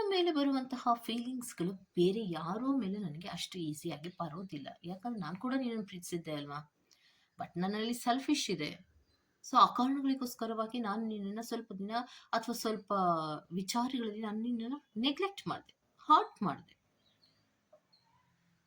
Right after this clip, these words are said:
ಬೇಡದ ರೀತಿಯಲ್ಲಿ ನಾನು ಸ್ವಲ್ಪ ವರ್ತಿಸ್ದೆ. ಅದು ನನ್ನ ಸೆಲ್ಫಿಶ್ ಅನ್ನೋದು ಕರೆಕ್ಟ್.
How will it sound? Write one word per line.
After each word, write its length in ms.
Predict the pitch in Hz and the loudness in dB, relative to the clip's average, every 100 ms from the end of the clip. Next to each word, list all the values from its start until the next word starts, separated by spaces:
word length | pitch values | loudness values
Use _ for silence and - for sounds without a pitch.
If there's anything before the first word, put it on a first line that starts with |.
| _ _ _ _ | _ _ _ _
ಬೇಡದ 440 | 185 277 330 415 392 | 2 6 8 8 6
ರೀತಿಯಲ್ಲಿ 400 | 339 302 262 233 | 6 6 4 2
ನಾನು 180 | 220 180 | 0 0
ಸ್ವಲ್ಪ 260 | 180 156 | -2 -2
ವರ್ತಿಸ್ದೆ. 720 | 180 151 147 - 180 - - - - _ _ _ - - _ _ _ _ - | -2 -2 -6 -8 -10 -8 -14 -14 -20 _ _ _ -20 -20 _ _ _ _ 0
ಅದು 180 | 262 311 | 2 6
ನನ್ನ 220 | 302 285 | 4 4
ಸೆಲ್ಫಿಶ್ 540 | 277 220 208 269 269 | 2 -2 0 0 0
ಅನ್ನೋದು 380 | 196 175 165 160 | 0 -2 -2 -6
ಕರೆಕ್ಟ್. 460 | 151 185 147 - | -4 -4 -4 -8